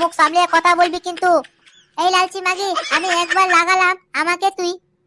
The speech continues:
জেলে ভরে দিলি, আর গোটা গ্রামের লোক ফ্রিতে লাগাচ্ছে। ফ্রিতে কে লাগাচ্ছে? সবার কাছ থেকে পাঁচশো টাকা করে দিচ্ছি আমি। এই মাগি, তোর গাড় ভাঙবো, তুই আমাকে ফাঁসিয়েছিলি, ফালতু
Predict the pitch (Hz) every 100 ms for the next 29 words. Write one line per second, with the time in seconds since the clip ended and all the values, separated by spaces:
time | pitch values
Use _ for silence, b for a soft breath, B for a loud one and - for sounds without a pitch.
0 | _ 226 320 381 349 359 392 381 370 311
1 | - - 311 330 330 339 370 339 359 381
2 | 392 359 370 370 _ _ _ _ 311 370
3 | 392 392 381 392 415 349 220 _ _ _
4 | _ _ 311 349 370 370 359 359 370 370
5 | 370 285 269 311 349 349 349 349 349 370
6 | 359 311 311 349 349 349 349 359 359 349
7 | - 359 339 285 - _ _ _ _ _
8 | _ 254 339 349 339 359 302 - 330 330
9 | 320 330 311 320 330 339 330 349 320 330
10 | 349 359 359 311 370 359 370 330 202 _
11 | _ _ _ 254 285 311